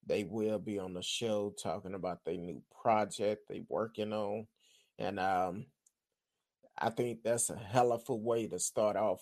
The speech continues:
our, our artist spotlight. Normally it's on Monday. We have someone else book on Monday, but I tell 'em, "Look,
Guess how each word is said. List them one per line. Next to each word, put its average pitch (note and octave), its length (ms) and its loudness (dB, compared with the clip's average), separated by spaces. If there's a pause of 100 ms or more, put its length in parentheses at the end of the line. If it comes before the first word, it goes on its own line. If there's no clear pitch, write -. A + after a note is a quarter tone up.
(120)
our, F#2+ 420 2 (100)
our F2 300 -2 (140)
artist G#2+ 680 4 (260)
spotlight. - 920 0 (600)
Normally A#2 640 0
it's A2 140 -2
on G2 300 -4
Monday. A2 480 -2
We F#2+ 220 -6
have F#2+ 280 -4
someone F2+ 360 -4
else D2 260 -4
book A2 440 0
on G#2 200 -4
Monday, A2 560 -2 (460)
but F#2 480 0 (920)
I F2 180 -2
tell G#2 280 -2
'em, G#2 140 -4
"Look, G#2 320 0